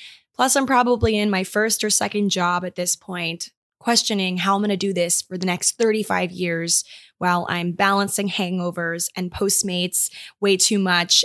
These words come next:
and cleaning my apartment on top of everything else that I have to do, all the social obligations. And yet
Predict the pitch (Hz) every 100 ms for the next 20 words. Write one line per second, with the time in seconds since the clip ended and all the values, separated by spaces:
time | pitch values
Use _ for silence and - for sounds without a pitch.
0 | - 180 170 170 - - 214 208 185 185
1 | 185 180 170 170 - 180 180 196 175 175
2 | - 202 208 214 202 165 165 180 - -
3 | - - - 175 202 208 208 - 185 214
4 | 196 196 - 208 220 226 214 208 208 196
5 | 208 170 170 170 165 170 - - 190 190
6 | 170 233 240